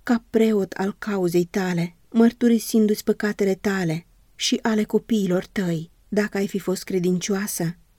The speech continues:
Dumnezeu, care a fost călăuza ta, nu te-ar fi lăsat în propria ta înțelepciune. Au fost cheltuite mijloace pentru etalare fără niciun folos. Din cauza acestui păcat al altora, ai simțit o mâhnire adâncă.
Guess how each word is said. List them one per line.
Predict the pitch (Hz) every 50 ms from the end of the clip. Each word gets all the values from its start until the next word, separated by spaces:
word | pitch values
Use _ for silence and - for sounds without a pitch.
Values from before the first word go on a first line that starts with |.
| _ _
Dumnezeu, | - 196 220 214 202 196 185 - 220 208 190 170 165 175 - _ _ _ _
care | - 262 247 247
a | 240 240
fost | 233 - 247 240 -
călăuza | - 240 220 214 214 214 185 208 202
ta, | - - 214 190 175 175 - - _ _ _ _
nu | - 277 262 247 226 214
te-ar | - 170 170
fi | 170 - 180
lăsat | 180 185 202 - 190 190 180
în | 190 196 202
propria | - - 190 180 175 - 190 180 180 190 185
ta | - 190 180
înțelepciune. | - 196 202 202 - 208 196 208 208 - - - - 214 202 180 175 170 170 - _ _ _
Au | - 233 240
fost | 226 - 214 208 - -
cheltuite | - 208 202 196 170 - 202 185 180 - 185
mijloace | 180 185 180 175 175 180 180 180 190 202 - - 170 165 175 - _ _ _
pentru | - 240 233 226 220 - - 202 -
etalare | - 214 214 - 208 202 196 196 190 190 190 190
fără | 185 - - - 262 262 254
niciun | 240 226 220 214 - 202 190 196
folos. | - 196 180 175 175 170 175 - - - - - _ _ _ _ _
Din | - 226 226 220
cauza | 214 - 254 247 233 196 185 185 -
acestui | 196 196 - 214 214 - - 202
păcat | 170 - 180 175 - - 208 196 190 - - -
al | - 190 202 196 -
altora, | - - 196 196 196 170 - 185 175 170 170 - _ _ _ _ _
ai | - 226 220
simțit | - - - 208 208 196 - 202 -
o | 202
mâhnire | 190 190 185 - - 214 185 175 175 175 165 -
adâncă. | 185 180 165 180 175 170 170 170 - 170 165 165 -